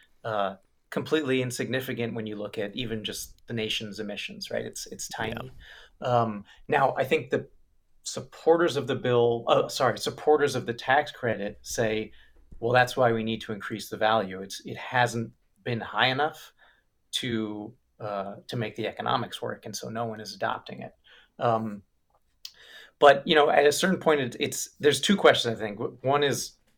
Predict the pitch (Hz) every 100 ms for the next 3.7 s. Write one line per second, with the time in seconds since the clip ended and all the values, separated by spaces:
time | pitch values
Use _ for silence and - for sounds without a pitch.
0 | _ 147 123 - 131 123 123 110 98 113
1 | 131 - - 110 120 131 110 107 107 -
2 | - - - 127 113 131 131 117 117 110
3 | 110 117 113 113 117 131